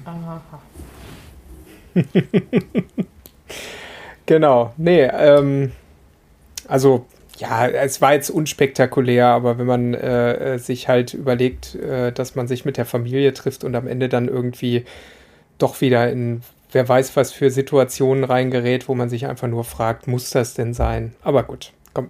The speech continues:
Speaker 2: das machen wir in einer anderen Folge. Heute haben wir ein relativ straffes Programm, würde ich sagen. Wir haben nämlich,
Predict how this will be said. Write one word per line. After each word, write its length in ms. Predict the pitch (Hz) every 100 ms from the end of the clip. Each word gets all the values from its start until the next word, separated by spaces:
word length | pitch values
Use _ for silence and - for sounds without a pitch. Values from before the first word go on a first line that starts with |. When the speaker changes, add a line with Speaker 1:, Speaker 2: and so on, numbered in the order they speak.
| - -
Speaker 2:
das 160 | 160
machen 200 | 156 143
wir 120 | 131
in 80 | 131
einer 80 | 127
anderen 240 | 135 135
Folge. 400 | 131 143 139 139 - - - - -
Heute 220 | 190 233
haben 140 | 196
wir 60 | 185
ein 100 | 165
relativ 400 | 185 196 - 170
straffes 400 | - 170 185 -
Programm, 480 | - 139 139 196 180
würde 160 | 131
ich 80 | 123
sagen. 320 | 135 131 175 - _ _ _ - -
Wir 280 | - 156 147
haben 200 | 147 160
nämlich, 520 | 151 151 143 - -